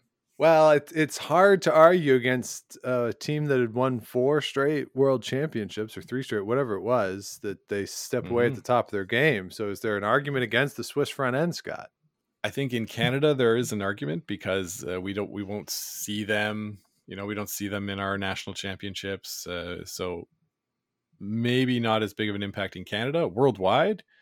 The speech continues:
Speaker 2: uh, definitely, uh, a, a big loss to the sport to have those two leave. That said, Tirinzoni's team sort of, uh, <laughs> p-, picked up where they left off and
Speaker 1: <laughs>
Speaker 2: s-,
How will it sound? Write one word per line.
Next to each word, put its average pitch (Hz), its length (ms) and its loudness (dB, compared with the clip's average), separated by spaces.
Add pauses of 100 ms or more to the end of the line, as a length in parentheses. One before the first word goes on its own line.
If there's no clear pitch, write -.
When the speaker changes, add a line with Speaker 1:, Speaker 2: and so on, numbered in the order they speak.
(300)
Speaker 2:
uh, 95 200 -2
definitely, 110 760 0
uh, 80 300 -6 (160)
a, 87 80 -12 (240)
a 90 60 -10 (140)
big 98 400 -4 (100)
loss 92 600 -2 (580)
to 101 100 -6
the 90 100 -10
sport 156 420 -2
to 110 80 -2
have 95 220 -4
those 98 240 -6
two 92 200 -10
leave. 127 400 -6 (540)
That 107 180 0
said, 120 360 2 (380)
Tirinzoni's 107 560 0
team 107 400 -4
sort 104 220 -4
of, 98 180 -8
uh, 95 120 -4
<laughs> - 60 -20
p-, - 80 -10 (280)
picked - 220 -4
up 101 240 -4
where 104 300 0
they 101 120 -4
left 104 280 -2
off 147 260 4
and 104 220 -4
Speaker 1:
<laughs> - 20 -4
Speaker 2:
s-, 113 340 -8